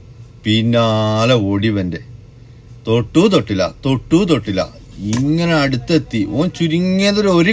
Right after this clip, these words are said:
കിലോമീറ്ററിൻ്റെ അപ്പുറം ഓൻ ആ രാത്രി കണ്ണും കാണാതെ ആ കവുങ്ങും തോട്ടത്തിൽ കൂടെ ഓടിയിരിക്കണം. എന്ത്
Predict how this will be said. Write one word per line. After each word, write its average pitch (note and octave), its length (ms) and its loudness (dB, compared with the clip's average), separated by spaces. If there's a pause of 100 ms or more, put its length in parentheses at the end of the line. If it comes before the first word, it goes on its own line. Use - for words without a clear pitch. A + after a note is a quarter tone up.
കിലോമീറ്ററിൻ്റെ E3 600 0
അപ്പുറം D3+ 300 0 (260)
ഓൻ C3 120 0 (160)
ആ - 20 0 (160)
രാത്രി A#2+ 340 -2 (120)
കണ്ണും B2+ 400 2
കാണാതെ G#2 400 0 (360)
ആ A2 40 0 (120)
കവുങ്ങും G#2+ 360 2
തോട്ടത്തിൽ G#2+ 320 -2
കൂടെ A2+ 180 -2
ഓടിയിരിക്കണം. E2 380 -6 (1200)
എന്ത് G2+ 220 0